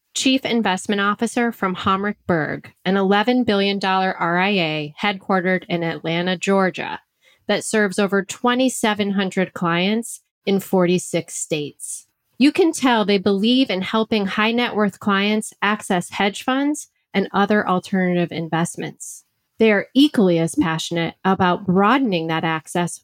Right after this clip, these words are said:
for all their clients, not just qualified purchasers or a select group of accredited investors. Meet Nick Darsh from Ultimus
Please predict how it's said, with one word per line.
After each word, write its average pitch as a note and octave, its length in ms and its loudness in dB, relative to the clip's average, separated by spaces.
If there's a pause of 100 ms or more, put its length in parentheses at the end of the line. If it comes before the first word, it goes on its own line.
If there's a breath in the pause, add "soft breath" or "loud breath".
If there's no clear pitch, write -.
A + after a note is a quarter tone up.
(120)
for - 340 0
all G3 260 4
their E3+ 180 -2
clients, - 720 -10 (320)
not A3 360 2
just C#4+ 280 2
qualified G#3 600 0
purchasers - 880 -4 (220)
or F#3+ 160 2
a F3 60 0
select F3 600 -2
group F3+ 280 2 (200)
of F3 120 -4
accredited E3 800 -2
investors. - 880 -6 (440)
Meet C#4 340 4
Nick A3+ 380 2
Darsh D3 560 -4
from G#3 260 -2
Ultimus E3 680 -4